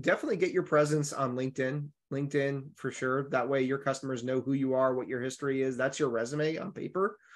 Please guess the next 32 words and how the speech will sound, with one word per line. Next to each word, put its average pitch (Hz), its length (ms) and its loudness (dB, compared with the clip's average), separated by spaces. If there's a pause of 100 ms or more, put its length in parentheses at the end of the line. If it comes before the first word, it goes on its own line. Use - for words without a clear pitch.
(340)
Have 185 160 6
a - 20 4
good 175 200 4
looking 175 280 2
website, 190 540 2
as 151 200 2
well 170 280 4
as, 160 420 6
uh, 147 380 4
get 170 160 -2
some 180 200 2
videos 143 500 4
and 123 100 -6
some 123 160 -8
content 135 440 -4
on 110 200 -8
there. - 200 -10 (360)
Whether 156 320 6
it's 147 260 4
podcasts 160 640 2
you're 151 220 6
on, 143 240 6
webinars 151 500 4
you're 147 140 6
on, 143 160 4
do 170 120 0
webinars 151 520 4
with 139 100 -2
your 143 120 0
vendors. 139 440 0
That 156 220 2
way, 165 300 2